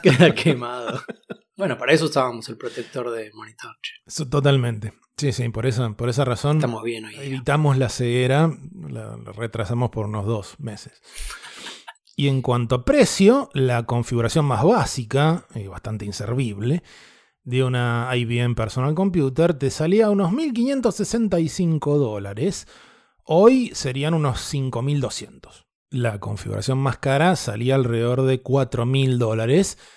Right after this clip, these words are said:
Speaker 2: o sea, hoy unos trece mil quinientos dólares.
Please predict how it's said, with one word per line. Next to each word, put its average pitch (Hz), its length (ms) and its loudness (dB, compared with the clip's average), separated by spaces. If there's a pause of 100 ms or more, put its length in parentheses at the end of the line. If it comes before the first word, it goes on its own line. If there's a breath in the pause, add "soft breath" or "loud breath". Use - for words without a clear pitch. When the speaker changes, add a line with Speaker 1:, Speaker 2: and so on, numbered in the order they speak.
(400 soft breath)
Speaker 2:
o - 140 -16
sea, 135 400 2
hoy 135 360 4
unos 123 760 -2
trece 127 360 0
mil 120 380 -2
quinientos 104 580 -8
dólares. - 640 -16